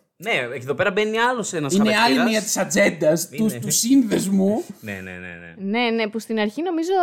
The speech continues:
Speaker 3: ότι επειδή είχε μαθευτεί ότι θα υπάρχει τέτοιος χαρακτήρας, πίστευαν ότι είναι η Άμπη, αλλά τελικά ήταν, ε,
Speaker 1: Ναι,
Speaker 3: ο
Speaker 1: νομίζω
Speaker 3: Lev.
Speaker 1: ότι λόγω της, του σωματότυπου
Speaker 2: Ναι.
Speaker 1: της Άμπη, μέχρι εκεί, λες, επειδή είχαν ακουστεί ήδη αυτά ότι υπάρχει κάποιο, κάποιο άτομο τρανς μέσα, έλεγες,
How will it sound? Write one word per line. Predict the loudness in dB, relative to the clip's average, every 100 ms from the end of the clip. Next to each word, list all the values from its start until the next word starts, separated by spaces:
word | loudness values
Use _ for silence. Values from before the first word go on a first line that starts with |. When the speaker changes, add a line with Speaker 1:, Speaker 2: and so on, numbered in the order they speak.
| 2
Speaker 3:
ότι | 0 -2 -2 -4 -4
επειδή | -4 -4
είχε | -6 -4
μαθευτεί | -4 -4 -6 -6
ότι | -4
θα | -2
υπάρχει | 2 2 2
τέτοιος | -2 -8 -4
χαρακτήρας, | -2 -4 -4 -4 -2 -4
πίστευαν | -6 -6 -4 -4
ότι | -4 0
είναι | 0 2
η | 4 4
Άμπη, | 2 0 0 0 -4
αλλά | -6 -8
τελικά | -6 -4 -2 -4
ήταν, | -2 -4 -2
ε, | -2
Speaker 1:
Ναι, | -2 -2
Speaker 3:
ο |
Speaker 1:
νομίζω | 0 2 2
Speaker 3:
Lev. | 2
Speaker 1:
ότι | 0
λόγω | -2 -2
της, | -6 -8 -8 -8
του | -6
σωματότυπου | -2 0 0 -2
Speaker 2:
Ναι. |
Speaker 1:
της | -4 -2
Άμπη, | -2 -2 -6 -8 _ -10
μέχρι | -6 -4 -6
εκεί, | -8 -8 -8 -10 -20 _
λες, | -2 -2 -2 -6 _ -8
επειδή | -6 -6 -6
είχαν | -6 -4
ακουστεί | -4 -4 -4 -2 0
ήδη | 0 0
αυτά | -2 0 0 2
ότι | 2 -2
υπάρχει | -2 -2 -2
κάποιο, | -2 -2 -2 -2
κάποιο | -2 -4 -2 0 2 2
άτομο | 2 0 -6
τρανς | -2 0 0 -2
μέσα, | -6 -4 -4 -4
έλεγες, | -4 -4 -6